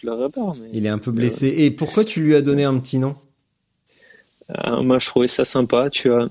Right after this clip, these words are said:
Speaker 1: Écume, euh, ça, ça sonne bien. L'écume, euh, tu as des sentiers, des chemins, des, euh, alors, euh, pourquoi, euh, écume, euh, c'est aussi en référence à,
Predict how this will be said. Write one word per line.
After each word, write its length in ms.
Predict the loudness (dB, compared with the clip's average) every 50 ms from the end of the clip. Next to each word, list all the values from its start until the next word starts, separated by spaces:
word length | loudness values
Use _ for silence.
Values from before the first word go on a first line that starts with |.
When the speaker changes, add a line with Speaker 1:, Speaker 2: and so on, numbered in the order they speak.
| -2 0
Speaker 1:
Écume, 500 | 0 0 2 0 0 0 2 4 4 4
euh, 220 | 4 4 2 0
ça, 400 | -2 -2 -4 -2 0 0 0 -2 -4
ça 160 | -8 -10 -8
sonne 260 | -2 0 4 4 6
bien. 280 | 6 6 4 2 0 -4 -10 _ _
L'écume, 440 | 2 4 4 2 2 2 2 4 4
euh, 200 | 4 4 4 2
tu 140 | 2 2 2
as 40 | 4
des 120 | 4 2
sentiers, 540 | 2 2 -2 -2 -2 2 2 4 4 4 4
des 360 | 4 4 4 4 4 4 2 0
chemins, 540 | 0 0 0 0 2 2 2 2 0 0
des, 280 | -2 -4 -6 -8 -10 -14 -18 _ -18 -16 -12 -12 -10 -10 -10 -12 -14 -16 _ _ _ _ -6
euh, 460 | -2 0 2 2 4 4 4 4 4
alors, 360 | 4 4 4 2 4 4 2
euh, 220 | 4 4 4 2 2 -2 _ _ _ _ _ _ _ _ _
pourquoi, 600 | 2 2 2 4 2 4 6 6 6 4 4 4
euh, 280 | 4 2 2 2 0 -2 -8 -10 _ _ _ _ _ _ _ _ _
écume, 480 | -2 -2 -2 0 2 2 4 6 6 6
euh, 280 | 6 6 6 4 4 2
c'est 180 | 2 2 2
aussi 400 | 4 4 2 2 4 6 6 6
en 160 | 6 6 6 6
référence 580 | 4 4 4 2 2 4 4 4 2 2 2
à, 300 | 2 2 4 2 0 -2